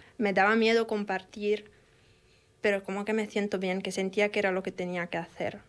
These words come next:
No sé, yo creo que está bien, porque me hubiera gustado, ¿no? Conectar más con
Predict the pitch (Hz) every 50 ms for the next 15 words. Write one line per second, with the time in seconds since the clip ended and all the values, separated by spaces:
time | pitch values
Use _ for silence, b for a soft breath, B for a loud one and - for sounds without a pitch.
0 | _ _ _ - - - - 185 - - - - - 208 180 190 - 160 - -
1 | - 190 180 - - - - - - - 170 185 180 170 175 175 170 165 185 175
2 | 165 165 175 180 170 - - - 180 170 160 156 180 196 - 359 381 - - 196
3 | 175 170 - - 180 175 180 180 175 - - - - 190 185 160